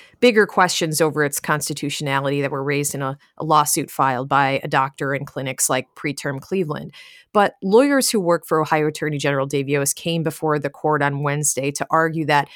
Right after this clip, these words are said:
the doctor and clinics behind this lawsuit don't have standing or the right to sue on behalf of patients.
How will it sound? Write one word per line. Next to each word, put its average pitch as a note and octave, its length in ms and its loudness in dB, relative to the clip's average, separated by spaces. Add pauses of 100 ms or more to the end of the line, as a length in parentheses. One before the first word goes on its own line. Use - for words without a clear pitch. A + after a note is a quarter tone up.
(220)
the E3 60 -2
doctor F#3+ 600 2
and E3 220 -4
clinics E3+ 500 -2
behind D#3 480 -4
this D3 180 -4
lawsuit C#3+ 460 0
don't E3+ 340 4
have D3+ 220 -4
standing C#3+ 920 -4
or D3+ 200 -2
the D3+ 100 -4
right C#3+ 280 0
to C#3 80 -8
sue D3 280 0
on C#3 120 -2
behalf B2+ 360 -4
of C3 160 -10
patients. C#3 640 -4